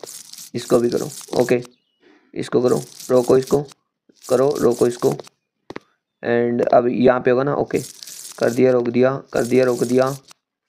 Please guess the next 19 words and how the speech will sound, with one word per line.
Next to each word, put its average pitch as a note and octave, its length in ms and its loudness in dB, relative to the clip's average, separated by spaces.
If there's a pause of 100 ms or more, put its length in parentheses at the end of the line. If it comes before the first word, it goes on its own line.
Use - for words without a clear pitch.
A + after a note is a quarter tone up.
(200)
ओके, B2 160 2
इसको B2 200 0
भी A#2+ 100 2
करो। B2+ 260 2 (1200)
ओके, B2 260 0 (300)
अच्छा C#3+ 260 4
लग F3 140 6
रहा E3+ 80 8
है, F3 60 8
तो E3+ 120 4
not D#3+ 280 6
bad, D#3+ 200 4
पैटर्न D#3 280 4
अच्छा C#3 260 6
बन B2 200 2
रहा B2 40 6
है A#2+ 80 6
भाई। A#2 180 -2 (3250)
ओके, B2 320 0